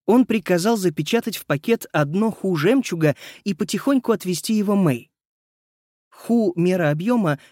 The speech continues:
более пятидесяти одного литра. Но она не приняла подарка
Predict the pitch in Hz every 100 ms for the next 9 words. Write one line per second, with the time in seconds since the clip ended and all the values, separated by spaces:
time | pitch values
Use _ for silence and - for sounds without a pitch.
0 | - 147 208 220 208 180 - 180 175 -
1 | 170 165 165 170 160 127 110 - _ _
2 | _ _ _ _ _ _ _ 127 123 120
3 | 135 135 147 143 139 147 185 208 208 185
4 | 156 123 120